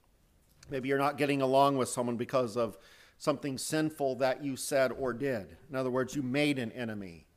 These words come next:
If so, then you need to ask for forgiveness and to make things right. Or perhaps there is someone who seems to hate you and to regard you as an enemy, but it has nothing to do with the fact that you're a Christian.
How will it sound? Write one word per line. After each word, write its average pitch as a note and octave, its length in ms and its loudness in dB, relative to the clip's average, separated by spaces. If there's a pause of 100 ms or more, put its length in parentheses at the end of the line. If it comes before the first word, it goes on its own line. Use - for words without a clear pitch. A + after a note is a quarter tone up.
(720)
If A2 140 -14
so, C3+ 320 4
then B2 160 -2
you C3 100 -2
need B2+ 160 -2
to B2 80 -2
ask C3 360 2
for D3 100 -2
forgiveness C3+ 680 -4
and A2 240 -8 (160)
to - 40 -10
make A#2 240 -4
things C#3 320 -4
right. C#3 460 -4 (420)
Or - 80 -2
perhaps C#3+ 320 8
there C#3 160 4
is C3 100 0
someone D3 260 0
who C3 80 0
seems C#3+ 300 -4
to A#2+ 80 -6
hate D3+ 300 0
you D#3 300 -2
and A#2 100 -4
to A#2 80 -10
regard B2+ 460 0
you C#3 140 -2
as B2+ 240 -2
an B2 100 -10
enemy, C#3+ 460 -4 (300)
but C3 120 -2
it B2 80 -4
has C#3 240 -2
nothing D3 300 0
to B2+ 60 -8
do C#3+ 140 -2
with C#3 140 -2
the C3 80 -8
fact B2 360 -2
that G2 120 -12
you're B2 160 -4
a A2+ 40 -8
Christian. A2 640 -12